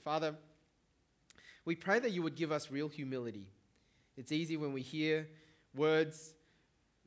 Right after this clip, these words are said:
that we think may be directed against us, even when it's from you, to get defensive or to get dismissive, or even just to get really discouraged and hopeless. Father, we pray that nothing, none of that would happen today. Help us to humbly cast ourselves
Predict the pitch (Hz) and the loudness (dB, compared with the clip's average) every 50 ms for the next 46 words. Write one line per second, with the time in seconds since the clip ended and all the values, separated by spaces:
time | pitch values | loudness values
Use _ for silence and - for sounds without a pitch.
0 | 113 120 123 139 147 143 143 143 127 - - 160 147 135 151 156 156 156 156 156 | -20 -10 -2 0 0 0 0 0 -2 -2 -4 -4 -2 0 2 2 2 2 0 -2
1 | 147 120 143 143 151 156 151 - 151 139 131 147 143 151 151 - - 151 147 160 | -4 -2 0 0 0 0 0 -2 -2 0 0 0 0 -2 -2 -4 -2 -2 -2 -2
2 | 160 - 160 180 196 196 196 175 160 151 147 147 139 - - 143 131 127 113 117 | -2 -2 -2 0 0 0 0 0 0 0 0 -2 -4 -4 -6 -6 -6 -4 -4 -4
3 | 135 156 208 202 - - 139 123 110 - 139 127 131 131 120 - - 139 143 160 | -4 -4 -4 -6 -6 -6 -6 -6 -4 -4 -4 -4 -4 -8 -8 -4 -4 -4 -4 -4
4 | 151 - 170 165 170 170 160 127 113 107 - 123 110 135 123 127 - 120 - - | -4 -4 -4 -2 -2 -2 -4 -6 -8 -8 -10 -8 -6 -6 -6 -6 -8 -12 -12 -10
5 | 113 123 135 139 - - 175 180 196 196 - - _ _ _ _ _ - - _ | -8 -6 -6 -6 -6 -6 -4 -6 -6 -8 -12 -18 _ _ _ _ _ -20 -20 _
6 | - 170 180 202 233 233 254 214 190 208 196 - - 185 156 170 156 156 160 165 | -2 2 2 2 2 2 0 0 0 -2 -2 -4 -6 -2 0 0 2 2 2 0
7 | 160 160 151 151 139 - - - 151 135 135 127 120 107 101 113 110 113 - 127 | 0 0 -4 -6 -8 -10 -8 -4 -4 -2 -2 -2 -4 -4 -6 -10 -10 -6 -6 -6
8 | 120 - - 104 90 82 - - - - - - - - _ - 160 156 156 165 | -6 -6 -10 -16 -16 -14 -14 -16 -16 -18 -20 -20 -20 -20 _ 0 2 2 2 2
9 | 156 156 226 233 247 233 196 165 156 151 165 165 - 190 170 165 170 202 226 202 | 0 0 2 2 4 4 2 2 2 0 0 0 -2 -4 -4 0 0 2 2 0
10 | 156 135 127 127 123 127 120 110 117 110 - 123 113 - - - 104 92 92 104 | 0 -2 -2 -2 -4 -6 -6 -6 -6 -8 -6 -8 -10 -10 -10 -10 -10 -10 -10 -14
11 | - _ - - - - - 180 180 180 196 185 190 - - 151 - - - 190 | -16 _ -20 -20 -20 -4 -2 -2 0 2 0 0 0 -2 -4 -4 -6 -4 -2 -2
12 | 190 202 202 185 190 190 180 180 180 180 175 - - - _ _ - - - 185 | -2 -2 -2 -2 -2 0 0 0 -2 -6 -10 -12 -20 -20 _ _ -6 -2 0 0
13 | 196 190 - - 180 156 151 - - - 139 131 127 127 127 123 - - - | 0 0 0 0 0 0 0 0 -2 -2 -2 0 -2 -2 -6 -8 -12 -14 -16